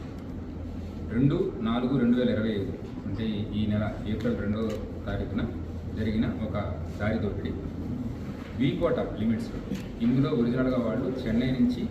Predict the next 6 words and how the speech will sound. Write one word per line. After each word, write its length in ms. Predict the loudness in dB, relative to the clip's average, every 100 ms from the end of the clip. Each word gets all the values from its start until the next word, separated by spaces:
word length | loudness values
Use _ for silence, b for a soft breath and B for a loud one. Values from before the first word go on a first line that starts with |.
| 2
కేజీఎఫ్కి 540 | 4 4 2 0 -4 -6 -6 -8 -6 -6 -6 -6 -6 -2
బంగారాన్ని 520 | 2 2 2 2 2
ట్రాన్స్‌పోర్ట్ 600 | 0 0 -2 0 -2 -2
చేస్తున్నారు. 440 | -2 -2 -2 -2 -2 -4 -6 -6 -4
దాన్ని 380 | 2 2 2 0
అడ్డగించి 540 | 0 0 4 4 4